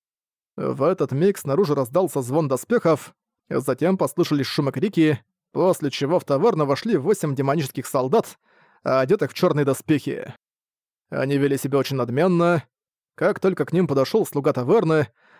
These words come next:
один из солдат оттолкнул его в сторону и крикнул: «А ну несите сюда свои самые лучшие вина и блюда!»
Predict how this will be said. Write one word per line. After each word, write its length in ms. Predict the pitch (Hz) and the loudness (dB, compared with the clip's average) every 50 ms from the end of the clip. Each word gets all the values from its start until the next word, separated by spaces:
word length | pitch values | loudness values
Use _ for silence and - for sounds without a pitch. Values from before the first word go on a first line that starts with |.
| _ _ | _ _
один 440 | - - 135 139 151 185 320 269 170 | -2 0 2 2 2 2 0 0 0
из 60 | 135 | -2
солдат 400 | - - 139 135 135 277 285 - | 0 -2 -2 0 0 -2 -2 -2
оттолкнул 460 | 147 135 - - 131 127 - 302 269 | -2 -2 -2 -4 -4 -4 -2 0 2
его 160 | 165 139 135 135 | 2 2 2 -2
в 60 | - | 0
сторону 300 | - 196 175 151 147 143 | 0 0 2 2 2 0
и 60 | 143 | 2
крикнул: 500 | - 170 160 - - 147 131 101 82 64 - _ _ _ _ _ _ _ _ _ _ _ _ - | 4 4 4 4 4 0 -2 -2 -4 -8 -14 _ _ _ _ _ _ _ _ _ _ _ _ -8
«А 240 | - 110 117 127 135 | -4 -2 0 2 2
ну 140 | 151 180 202 | 4 4 4
несите 460 | 196 208 190 165 - 226 196 190 160 | 4 4 4 4 2 2 2 2 2
сюда 280 | - 185 175 220 208 - | 2 2 4 2 2 2
свои 280 | - 175 185 185 175 | 0 2 2 2 2
самые 380 | - - 226 226 214 190 196 190 | 2 2 2 2 2 4 4 4
лучшие 420 | 190 214 214 185 - - 202 202 | 6 6 4 4 4 4 4 4
вина 220 | 175 196 202 196 196 | 4 4 4 4 4
и 40 | 190 | 4
блюда!» 580 | 170 202 240 180 180 156 143 127 - - 175 | 6 4 4 4 4 2 2 0 -4 -8 -14